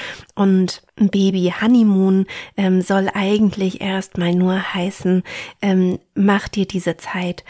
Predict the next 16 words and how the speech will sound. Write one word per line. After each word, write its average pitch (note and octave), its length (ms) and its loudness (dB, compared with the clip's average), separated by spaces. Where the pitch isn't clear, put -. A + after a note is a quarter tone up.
so F#3+ 500 -2
schön G3 600 2
wie F3 100 -2
möglich. D#3 640 -8
Also, F#3 300 -2
äh, F#3+ 180 -2
wisse D4 320 0
darum G#3 560 0
zuvor, G3 480 -4
dass F3+ 160 -4
es - 140 -10
eine F#3+ 320 -4
sehr A3 300 -4
herausfordernde G#3+ 840 -4
Zeit G#3 400 -8
ist. C#4+ 320 -6